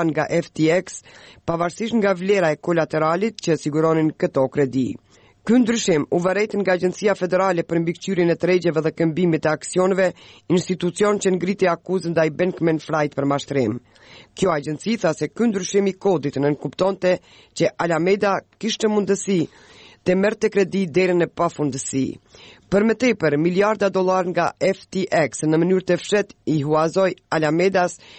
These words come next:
gjatë dy viteve pasuese, nuk u morën nga rezervat e kompanisë, por nga depozitat e konsumatorëve të F T X, tha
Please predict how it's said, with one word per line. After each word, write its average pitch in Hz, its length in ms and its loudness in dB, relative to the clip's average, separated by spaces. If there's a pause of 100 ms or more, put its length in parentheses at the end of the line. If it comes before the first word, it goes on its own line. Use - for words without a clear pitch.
(160)
gjatë 165 440 0
dy 220 160 2
viteve 196 400 2
pasuese, 151 640 0 (380)
nuk 170 200 0
u 170 80 2
morën 170 320 2
nga 160 160 0
rezervat 156 480 0
e 147 80 -8
kompanisë, 160 560 0 (400)
por 170 240 0 (120)
nga 151 200 0
depozitat 175 640 -2
e 190 160 -2
konsumatorëve 185 960 0
të 147 140 0 (160)
F - 180 -16
T 156 160 -2
X, - 320 0 (380)
tha 156 240 0